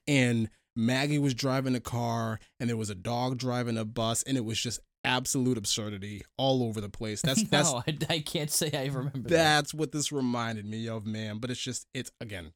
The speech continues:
Speaker 1: cliche 'cause Simpsons did it. Anyways, <laughs> moving on.
Speaker 2: <laughs>
Speaker 1: So, Dad and his deaf daughter, they're, make their way inside of a diner.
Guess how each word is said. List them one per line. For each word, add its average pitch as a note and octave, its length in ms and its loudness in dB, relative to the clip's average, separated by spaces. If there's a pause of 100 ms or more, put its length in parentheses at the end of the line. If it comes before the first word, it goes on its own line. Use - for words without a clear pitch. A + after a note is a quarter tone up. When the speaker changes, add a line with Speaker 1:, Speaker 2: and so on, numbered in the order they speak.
Speaker 1:
cliche G#2 400 -6
'cause G2+ 180 -10
Simpsons D#3 520 -2
did F#2+ 200 -10
it. A#2+ 200 -10 (680)
Anyways, C3+ 720 0 (480)
<laughs> D#3+ 400 4
moving C#3 520 4
on. A#2+ 440 0 (200)
Speaker 2:
<laughs> B3+ 100 -2 (1900)
Speaker 1:
So, F2 340 -4 (480)
Dad F3 480 -4
and C#3+ 160 -4
his B2 180 -6
deaf A2 220 -8
daughter, G2+ 400 -8 (240)
they're, C#3 440 -4
make C#3 300 0
their C#3+ 140 0
way C3 260 -2
inside A2 300 -6
of G2+ 100 -10
a - 20 -8
diner. F2 460 -12